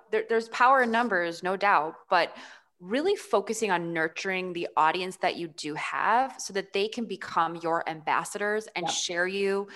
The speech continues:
Speaker 1: and get their communities engaged to, on your behalf, like that, there, you can put a strategy behind that. I think one of the most powerful things that I've seen,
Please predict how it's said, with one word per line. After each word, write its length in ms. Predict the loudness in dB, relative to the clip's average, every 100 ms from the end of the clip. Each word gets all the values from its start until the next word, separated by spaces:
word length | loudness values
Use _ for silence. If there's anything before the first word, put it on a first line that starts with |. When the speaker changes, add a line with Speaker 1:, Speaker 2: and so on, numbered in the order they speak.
| -18 -12
Speaker 1:
and 160 | -8 -4
get 220 | -2 -2
their 240 | 2 4 4
communities 600 | 0 -4 -4 -4 -4 -6
engaged 580 | -4 -2 -2 -2 -6 -12 _ _ -10
to, 180 | -8 -8 0
on 160 | 2 4
your 120 | 2
behalf, 500 | 2 0 2 2 0
like 100 | -6 0
that, 220 | 2 4
there, 120 | 2 -2
you 100 | -2
can 140 | -2
put 100 | 0
a 60 | 0
strategy 540 | 0 2 2 2 -2
behind 320 | -8 -6 -6 -4
that. 100 | -4
I 60 |
think 220 | -4 -6 -4
one 180 | -2
of 80 | -2
the 60 | -4
most 200 | -6 -2
powerful 300 | 0 0 -2
things 220 | -10 -10
that 120 | -8 0
I've 220 | 0 0
seen, 340 | -4 -8 -8